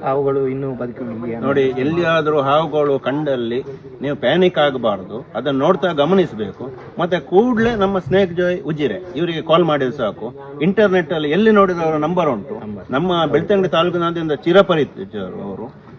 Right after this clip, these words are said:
Speaker 2: ಅದೇ ರೀತಿ ದಕ್ಷಿಣ ಕನ್ನಡದಲ್ಲಿ ಸಹ, ಮಂಗಳೂರಲ್ಲಿ ಅದು ಎಲ್ಲಿ ಆದ್ರೂ ಆಗ್ಲಿ, ಅವ್ರಿಗೆ ಸಮಯ ಇದ್ರೆ ಕೂಡ್ಲೇ ಧಾವಿಸ್ತಾರೆ ಅವರು ಹಾವು ಬಂದ್ರೆ. ಮತ್ತೆ ಏನಾದ್ರು ಸಂದೇಶ ಕೊಡ್ಲಿಕ್ಕೆ ಉಂಟಾ ಯುವ ಜನತೆಗೆ ಹಾವಿನ ಬಗ್ಗೆ?
Speaker 1: ಯುವ ಜನತೆಗಾಗ್ಲಿ ಪ್ರತಿ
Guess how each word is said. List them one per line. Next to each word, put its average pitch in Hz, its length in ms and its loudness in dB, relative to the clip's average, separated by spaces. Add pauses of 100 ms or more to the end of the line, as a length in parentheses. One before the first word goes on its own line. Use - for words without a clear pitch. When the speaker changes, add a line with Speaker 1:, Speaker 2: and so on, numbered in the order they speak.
Speaker 2:
ಅದೇ 185 220 4
ರೀತಿ 175 340 2
ದಕ್ಷಿಣ 202 320 2
ಕನ್ನಡದಲ್ಲಿ 180 600 0
ಸಹ, 165 120 -2
ಮಂಗಳೂರಲ್ಲಿ 170 500 2
ಅದು 160 140 -4
ಎಲ್ಲಿ 170 240 6
ಆದ್ರೂ 160 260 4
ಆಗ್ಲಿ, 120 260 2
ಅವ್ರಿಗೆ 139 560 -4
ಸಮಯ 180 260 4
ಇದ್ರೆ 165 160 0
ಕೂಡ್ಲೇ 175 320 0
ಧಾವಿಸ್ತಾರೆ 151 540 4
ಅವರು 98 180 -4
ಹಾವು 117 160 0
ಬಂದ್ರೆ. 101 600 -8 (220)
ಮತ್ತೆ 156 160 -2
ಏನಾದ್ರು 160 240 -2
ಸಂದೇಶ 170 320 0
ಕೊಡ್ಲಿಕ್ಕೆ 139 360 -4
ಉಂಟಾ 139 340 -8
ಯುವ 147 160 2
ಜನತೆಗೆ 127 500 -2
ಹಾವಿನ 135 300 0
ಬಗ್ಗೆ? 117 340 -4
Speaker 1:
ಯುವ 120 180 -4
ಜನತೆಗಾಗ್ಲಿ 156 880 -2
ಪ್ರತಿ 175 680 -4